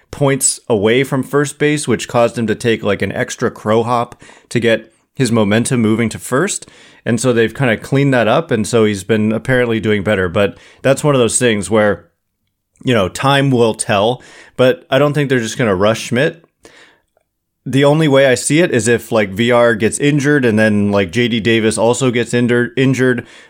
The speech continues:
I've also thought about, okay, if Brandon Crawford gets injured and maybe also Thairo Estrada, suddenly you're kind of looking for players to play in the middle infield, and maybe Schmidt could, they,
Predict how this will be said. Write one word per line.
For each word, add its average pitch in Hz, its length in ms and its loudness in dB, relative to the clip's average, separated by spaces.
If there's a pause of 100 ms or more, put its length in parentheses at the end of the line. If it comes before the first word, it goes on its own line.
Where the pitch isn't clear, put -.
I've 101 80 -2
also 120 240 0
thought 117 240 2
about, 107 260 2
okay, 101 520 -2
if 110 360 -4 (160)
Brandon 120 280 0
Crawford 123 480 -2
gets 117 220 -2
injured 117 420 0
and 104 120 0
maybe 107 300 0
also 117 360 0
Thairo 113 440 0
Estrada, 107 440 -2
suddenly 123 540 0 (240)
you're 117 200 -2
kind 117 200 0
of 98 240 -2 (540)
looking 135 340 0
for 113 460 -2 (540)
players 135 340 2
to 127 80 -6
play 120 280 0
in 104 280 -4 (120)
the 110 100 -4
middle 156 260 2
infield, 101 420 0
and 98 200 -2
maybe 101 260 -2
Schmidt 104 480 -2 (420)
could, 104 380 -2
they, 113 140 0